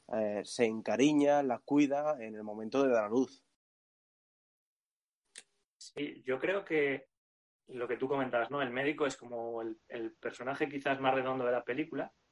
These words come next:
Speaker 2: y es esa persona que, bueno, es un borrachín, un médico, bueno, no sabemos si muy buen profesional o no,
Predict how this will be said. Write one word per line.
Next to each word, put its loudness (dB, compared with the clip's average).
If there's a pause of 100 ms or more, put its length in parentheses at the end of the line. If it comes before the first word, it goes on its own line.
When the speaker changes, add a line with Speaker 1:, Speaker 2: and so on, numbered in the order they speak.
(180)
Speaker 2:
y 0
es 2
esa -2
persona -2
que, -8
bueno, -6
es -14
un -10
borrachín, -2
un -6
médico, -4
bueno, -6
no -10
sabemos -10
si -8
muy -6
buen 0
profesional -2
o -6
no, -6